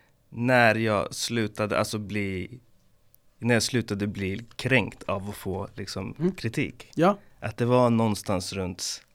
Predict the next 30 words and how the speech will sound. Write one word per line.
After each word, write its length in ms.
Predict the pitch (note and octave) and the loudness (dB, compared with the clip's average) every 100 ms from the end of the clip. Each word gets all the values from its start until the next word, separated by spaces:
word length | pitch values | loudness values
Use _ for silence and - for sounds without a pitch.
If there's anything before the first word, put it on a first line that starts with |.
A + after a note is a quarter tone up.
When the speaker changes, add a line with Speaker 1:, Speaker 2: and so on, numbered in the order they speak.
| _ _ _ _ - - | _ _ _ _ -20 -10
Speaker 1:
när 80 | G#2+ | -6
jag 80 | G2+ | -6
var 120 | - | -8
kanske 320 | - - - | -10 -10 -8
så 120 | - | -8
här 40 | - | -8
tjugosex, 1080 | - - - - F#2+ F#2+ - - - - - | -8 -8 -8 -8 -8 -8 -8 -6 -6 -8 -4
någonstans 420 | A2+ A2 G#2 - | -4 -4 -6 -4
där 260 | A#2 A2 G2 | 0 2 0
började 280 | G#2 F#2+ | -4 -6
jag 80 | G2+ | -6
förstå 260 | - - G#2 | -10 -10 -8
så 120 | G#2 | -8
här, 40 | |
men 140 | A2 A#2 | -6 -4
vänta, 300 | B2 B2 A#2 | -6 -4 -6
jag 100 | A2+ | -6
ska 160 | - | -6
vara 100 | A#2+ | -6
tacksam. 540 | A#2 C3 - - G#2 E2+ | -6 -10 -10 -6 -6 -6
Det 80 | G#2+ | -8
här 140 | A2 | -4
är 80 | A2 | -4
en 140 | G#2+ | -2
möjlighet 400 | A2 G#2+ G#2 G#2 | -2 -2 -6 -8
för 120 | - | -6
mig 100 | G#2 | -8
att 60 | G#2 | -6
utvecklas. 680 | A2 - A#2 - - - - | -6 -8 -10 -10 -12 -12 -10
Speaker 2:
Absolut. 680 | B2+ - C#3+ C#3+ A#2+ - | -8 -2 2 2 0 -10